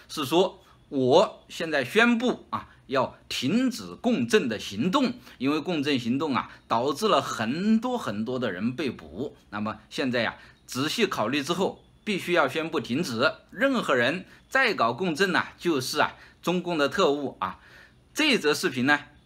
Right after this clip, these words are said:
伪，是伪造的，但伪造的这个非常用心，但是呢，技术上面还是有不过关的地方。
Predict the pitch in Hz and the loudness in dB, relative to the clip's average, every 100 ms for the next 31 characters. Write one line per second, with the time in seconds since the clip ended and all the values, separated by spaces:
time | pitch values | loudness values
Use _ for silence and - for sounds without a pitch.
0 | _ _ _ _ _ _ - 117 120 143 | _ _ _ _ _ _ -6 -2 -2 -2
1 | 139 - 175 104 90 104 247 151 110 - | -2 0 2 0 -2 2 4 2 -2 -10
2 | - 139 113 117 139 254 240 147 123 127 | -4 -2 0 -2 0 4 4 2 -4 -4
3 | 107 - 269 226 156 226 196 - 247 302 | -4 -2 -2 0 0 2 0 2 2 0
4 | - - 180 139 151 135 127 - 262 202 | -6 -2 -2 0 0 0 -2 -8 -2 -2
5 | 147 147 139 110 117 143 190 110 90 151 | 2 2 2 2 0 0 0 -4 -6 -6
6 | 185 117 147 202 131 107 98 101 | -4 0 2 2 0 -2 -4 -6